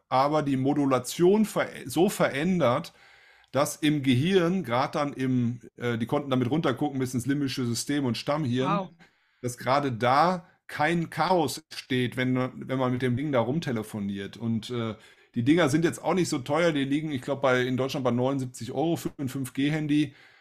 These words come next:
Speaker 1: und die kannst du auch abziehen hinterher und auf ein anderes wieder kleben. Ähm, das ist also eine Einmalanschaffung dann. Ähm,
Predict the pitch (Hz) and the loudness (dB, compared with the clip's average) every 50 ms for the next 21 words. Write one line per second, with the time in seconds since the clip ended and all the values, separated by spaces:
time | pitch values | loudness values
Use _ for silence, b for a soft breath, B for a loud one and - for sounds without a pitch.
0 | B B B - 131 127 127 120 - 135 147 143 - - 127 131 135 131 - - | B B B -4 -2 0 0 0 0 0 0 0 2 2 2 2 2 0 0 -2
1 | 143 - - - - 160 151 147 135 151 151 139 143 127 127 131 135 135 135 127 | -4 -4 -4 -6 0 0 2 2 2 0 0 2 2 2 4 4 2 2 2 0
2 | 127 120 131 120 123 139 151 151 139 127 151 135 135 127 127 - 135 135 135 139 | -2 -2 -4 -4 -4 -2 -2 -2 0 0 0 2 0 0 0 0 0 2 2 2
3 | 135 139 139 131 123 b b b b b b b b b b - - 127 123 123 | 0 0 -2 -4 -6 b b b b b b b b b b 0 2 4 6 6
4 | 120 120 117 117 117 113 117 113 117 139 120 123 123 123 120 123 117 117 123 120 | 6 4 4 4 2 0 -2 -4 -4 -6 -6 -4 0 2 2 2 2 0 0 0
5 | 117 120 127 135 135 127 123 127 127 123 - 135 123 - 131 123 117 120 120 120 | 0 0 -2 0 0 0 0 0 -4 -4 -4 -4 -4 -4 -4 -4 -2 -2 -2 -2
6 | 127 123 117 120 B B B B B B B _ - 123 120 117 117 113 110 113 | -2 -4 -6 -8 B B B B B B B _ -6 -2 -2 0 0 0 0 -2
7 | 110 | -6